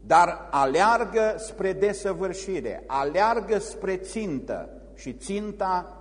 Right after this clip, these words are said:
este Hristos. Pentru că voia lui Dumnezeu pentru fiecare din noi este să fim asemenea Lui. Să ajungem, cum spune apostolul Pavel în Efeseni, în capitolul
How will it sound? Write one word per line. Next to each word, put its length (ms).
este 440
Hristos. 540
Pentru 300
că 160
voia 440
lui 120
Dumnezeu 680
pentru 460
fiecare 880
din 200
noi 420
este 380
să 220
fim 520
asemenea 960
Lui. 220
Să 220
ajungem, 960
cum 140
spune 340
apostolul 680
Pavel 420
în 140
Efeseni, 520
în 60
capitolul 640